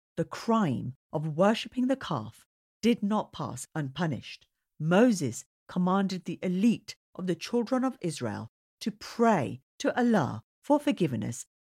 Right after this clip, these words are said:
and demonstrate their repentance. He chose seventy out of them and ordered them, "Rush towards Allah and repent for what you did and ask His forgiveness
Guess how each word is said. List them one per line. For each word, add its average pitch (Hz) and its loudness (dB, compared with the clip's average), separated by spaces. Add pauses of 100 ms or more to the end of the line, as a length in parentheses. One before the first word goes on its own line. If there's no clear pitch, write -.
(100)
and 190 0
demonstrate 208 2 (240)
their 175 4
repentance. 131 -6 (440)
He 214 0
chose 240 2
seventy 262 4
out 123 -4
of - -16
them - -12 (200)
and - -8
ordered 196 4
them, 110 -6 (520)
"Rush 190 6
towards 156 -4
Allah 131 -4 (300)
and 190 4
repent 190 4 (180)
for 196 2
what 151 4
you 135 -2
did 131 2 (280)
and 208 2
ask 208 2 (140)
His 254 6
forgiveness 135 -2